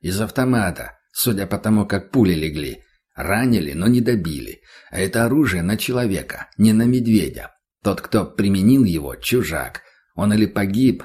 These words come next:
или наоборот, укрылся от медведя где-нибудь, уже не скажешь. Ствол я не разыскал,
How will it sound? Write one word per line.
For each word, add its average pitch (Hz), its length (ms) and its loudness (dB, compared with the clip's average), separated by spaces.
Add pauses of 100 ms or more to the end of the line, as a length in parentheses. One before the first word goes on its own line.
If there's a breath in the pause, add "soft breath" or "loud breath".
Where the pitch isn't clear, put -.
или 104 220 2
наоборот, 113 600 0 (220 loud breath)
укрылся 120 500 -2
от - 120 -6
медведя 101 420 2
где-нибудь, 80 720 0
уже 107 220 2
не 113 100 4
скажешь. - 540 -8 (340)
Ствол 127 360 2
я 107 120 4
не 110 120 6
разыскал, 110 680 -2